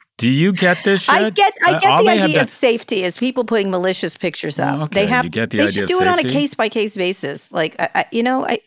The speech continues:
Speaker 1: They're a media
Speaker 2: Yeah.
Speaker 1: company. They should have an editorial board and
Speaker 2: Mm-hmm.
Speaker 1: make deci-,
Speaker 2: Yeah.
Speaker 1: anyways, I, I, I, all I did when I read this policy, uh, it seems to me this statement is like P R hell, where they got a bunch of lawyers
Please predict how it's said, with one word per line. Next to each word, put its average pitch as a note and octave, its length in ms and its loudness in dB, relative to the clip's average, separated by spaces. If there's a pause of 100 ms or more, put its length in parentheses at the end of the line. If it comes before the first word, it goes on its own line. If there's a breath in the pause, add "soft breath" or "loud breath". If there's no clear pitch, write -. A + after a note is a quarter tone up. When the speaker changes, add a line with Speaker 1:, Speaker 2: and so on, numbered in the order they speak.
(160)
Speaker 1:
They're E3+ 180 -2
a F3+ 40 -2
media F#3 340 2
Speaker 2:
Yeah. F#3 40 0
Speaker 1:
company. C#3 640 0 (180)
They A#2 80 -4
should C#3 140 -4
have C#3 100 -2
an C#3+ 80 0
editorial C#3+ 540 -2
board A2+ 300 0
and - 20 -2
Speaker 2:
Mm-hmm. G2+ 60 0
Speaker 1:
make A2+ 180 -2
deci-, - 260 -8
Speaker 2:
Yeah. G2 120 -4
Speaker 1:
anyways, F2+ 420 -2 (100)
I, F#2+ 240 -6
I, A2+ 240 -2
I, C3+ 180 2 (520 loud breath)
all C3+ 180 6
I F3+ 100 6
did C#3+ 180 2
when B2 120 2
I A2 40 2
read G#2 180 2
this G#2+ 140 -2
policy, G#2 440 0
uh, E2 220 -2
it A2+ 240 -4
seems D#3+ 280 0
to C#3 60 0
me B2 140 2
this G#2+ 200 -2
statement A2 680 -2 (640 soft breath)
is G#2 320 -2
like F#2+ 240 -2
P C3+ 240 0
R A#2+ 180 2
hell, G#2 260 0
where F2+ 100 -2
they F2 80 -2
got G2+ 140 -2
a G#2+ 60 0
bunch A2 240 -4
of F2 80 -4
lawyers A2+ 480 0